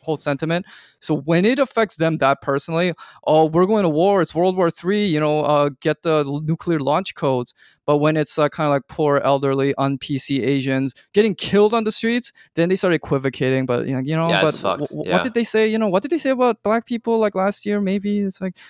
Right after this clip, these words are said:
Speaker 1: did they
Speaker 2: Man,
Speaker 1: support B L M? You know, that kinda shit.
Speaker 2: bringing up the cultural appropriation, like, that comparison was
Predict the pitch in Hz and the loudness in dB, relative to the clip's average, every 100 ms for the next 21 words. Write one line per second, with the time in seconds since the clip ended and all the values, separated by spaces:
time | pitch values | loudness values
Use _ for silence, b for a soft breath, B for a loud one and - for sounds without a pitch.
0 | B 170 233 214 214 220 185 202 202 180 | B -4 0 0 2 0 0 0 2 2
1 | 185 185 156 147 127 120 156 139 - 143 | 0 0 0 0 0 -2 -4 -6 -4 -4
2 | 143 165 190 165 160 135 - 110 104 107 | 0 0 2 0 0 -4 -2 -4 -2 -4
3 | 104 - 82 90 104 101 104 - _ - | -4 -4 -4 -4 -6 -6 -12 -16 _ -8
4 | 90 87 92 - 90 82 87 - 104 92 | -6 -4 -4 -6 -12 -8 -6 -6 -8 -6
5 | 82 - - | -6 -6 -10